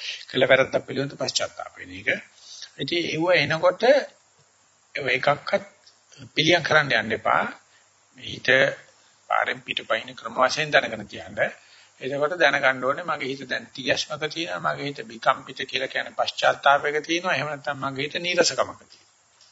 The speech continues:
ඔය තුنين එකකට අහු වෙලා තියෙන්නේ. අපිට තියෙන්නේ මේ වෙලාවේ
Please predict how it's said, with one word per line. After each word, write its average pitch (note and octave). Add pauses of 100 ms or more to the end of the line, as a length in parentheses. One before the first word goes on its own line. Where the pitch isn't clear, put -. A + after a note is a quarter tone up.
(380)
ඔය E3+
තුنين F#3
එකකට F3+
අහු D3
වෙලා C#3
තියෙන්නේ. - (640)
අපිට C3
තියෙන්නේ D3+
මේ C#3+
වෙලාවේ C3+